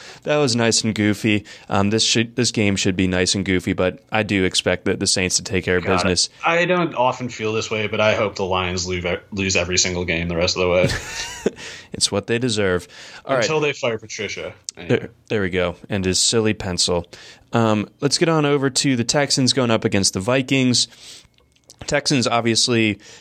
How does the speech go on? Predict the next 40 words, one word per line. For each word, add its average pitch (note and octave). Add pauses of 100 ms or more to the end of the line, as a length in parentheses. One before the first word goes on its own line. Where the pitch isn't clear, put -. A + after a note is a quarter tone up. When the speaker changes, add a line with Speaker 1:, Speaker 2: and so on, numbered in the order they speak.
(140)
Speaker 1:
uh, F#2+ (300)
like A2
we've G#2
talked A2+
about, G#2
the F#2+
schedule B2+
gods A2
did A2+
them G#2
no G#2
favors, G#2 (240)
and F#2
they G2
responded G2
in F#2+
kind A2+
with G2+
an F#2+
oh G2
and F#2
three F#2
start, A2+
of -
course. G#2+ (320)
They A2
have F#3
a E3
really C3+
good G#2
chance G2+
here, G2
I F#2+
think, F#2+
to, F#2+
to G#2
get G2
off F#2+
the F#2+
schneid, F#2